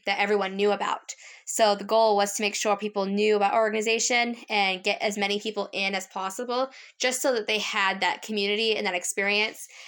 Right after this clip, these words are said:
um, and ultimately to just get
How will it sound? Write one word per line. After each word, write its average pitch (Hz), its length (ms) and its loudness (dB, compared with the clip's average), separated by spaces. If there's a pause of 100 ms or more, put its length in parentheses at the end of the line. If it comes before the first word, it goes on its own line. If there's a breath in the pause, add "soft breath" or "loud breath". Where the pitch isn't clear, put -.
(160 loud breath)
um, 196 480 -2 (360)
and 208 140 0
ultimately 202 560 -2
to - 180 -8
just - 440 -4 (180)
get 208 360 -2